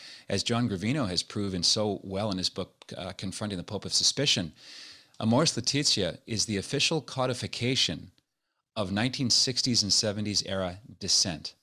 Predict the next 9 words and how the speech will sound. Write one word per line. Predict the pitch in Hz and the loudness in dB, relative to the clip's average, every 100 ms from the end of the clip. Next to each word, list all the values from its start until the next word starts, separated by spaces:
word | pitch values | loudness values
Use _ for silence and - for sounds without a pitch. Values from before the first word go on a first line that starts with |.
| _ | _
and | 104 101 | -2 0
almost | 104 98 - - | 2 0 0 0
all | 120 123 | 2 4
of | |
it | 98 - | 0 -2
on | 95 | -4
matters | 92 90 87 - - | -2 -2 0 0 0
sexual. | - 95 - - - - _ _ _ _ _ | 0 0 -2 -8 -12 -18 _ _ _ _ _
Uh, | - 90 87 | -4 0 0